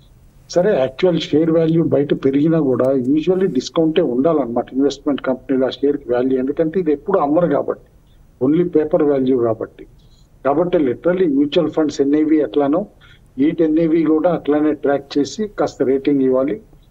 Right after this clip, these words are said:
ఈ ఎగ్జూబరెన్స్‌లో ఇదివరకు స్టక్ అయిన వాళ్ళు ఎవరైనా ఉంటే కనుక కాస్త ప్రాఫిట్స్ కూడా బుక్ చేసుకోమని అంటారు. అయితే లోకల్ స్టాక్స్‌లో లిఖితాలో నిన్న మళ్ళా వాల్యూమ్స్ అయినాయి బాగా,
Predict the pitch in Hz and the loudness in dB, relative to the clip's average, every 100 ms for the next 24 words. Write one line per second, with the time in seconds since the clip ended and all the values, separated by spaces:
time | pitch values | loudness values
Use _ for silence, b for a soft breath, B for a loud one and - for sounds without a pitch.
0 | _ - 147 151 135 - 190 180 180 170 | _ 0 2 2 0 0 2 2 0 -2
1 | 220 165 131 147 143 - 156 - 147 - | 0 2 2 0 0 -2 -2 -2 -6 0
2 | 165 156 156 151 139 135 135 131 151 143 | 0 2 2 0 0 2 0 0 0 0
3 | 135 220 202 156 160 - 131 139 151 - | -2 -4 -2 -2 -4 -4 -4 -4 -6 -4
4 | 147 151 127 - 147 135 - 127 131 123 | -2 -2 -4 -4 -2 -2 -2 -2 0 -2
5 | - - - _ B B B B - - | -8 -16 -18 _ B B B B -20 -20
6 | - - 143 - 143 156 170 175 - 165 | -8 -4 -2 0 2 2 2 -2 0 -2
7 | 151 - 185 151 127 185 175 190 190 170 | -2 -2 0 0 0 -2 0 2 2 2
8 | 139 131 127 151 139 131 143 156 156 147 | 0 0 2 2 2 2 2 0 0 0
9 | 147 143 131 135 | 2 2 0 0